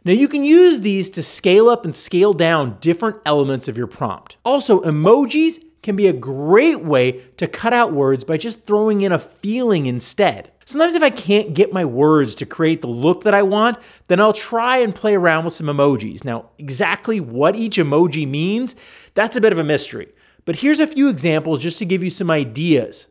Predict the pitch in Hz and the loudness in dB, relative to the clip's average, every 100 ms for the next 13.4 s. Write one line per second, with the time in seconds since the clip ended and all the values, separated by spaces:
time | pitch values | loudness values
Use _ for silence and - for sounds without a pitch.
0 | - 240 294 320 214 170 160 147 139 131 | -8 -6 2 2 2 2 2 2 0 -2
1 | 110 104 - 80 - _ _ _ _ _ | -4 -6 -10 -12 -16 _ _ _ _ _
2 | - 220 240 - 190 185 190 139 113 254 | -2 0 0 -2 0 0 0 -2 -2 0
3 | 311 170 127 117 120 165 - _ 135 220 | 2 2 2 0 -4 -10 -14 _ -4 -4
4 | 233 185 165 180 190 185 220 208 285 247 | -2 -2 -2 -2 -4 -8 -4 2 6 6
5 | 127 - - _ _ _ _ _ - 123 | 4 -6 -20 _ _ _ _ _ -6 -4
6 | 113 113 214 220 165 170 208 - - 135 | -2 2 2 2 0 0 -2 -10 -6 -4
7 | 120 147 127 - - - - - 175 165 | -4 -6 -8 -8 -12 -12 -10 -2 2 2
8 | - 110 87 87 - 110 _ _ _ _ | 0 -10 -10 -16 -18 -20 _ _ _ _
9 | - _ _ _ 180 170 151 135 147 151 | -20 _ _ _ 0 2 2 2 0 0
10 | 170 180 247 262 _ _ _ _ _ - | 0 0 0 -6 _ _ _ _ _ -4
11 | 196 196 180 139 131 - 220 247 208 185 | 0 2 2 2 0 0 2 4 2 2
12 | 180 151 123 143 147 139 120 110 104 101 | 0 -2 -2 2 0 0 -8 -6 -8 -8
13 | 80 - - | -12 -14 -20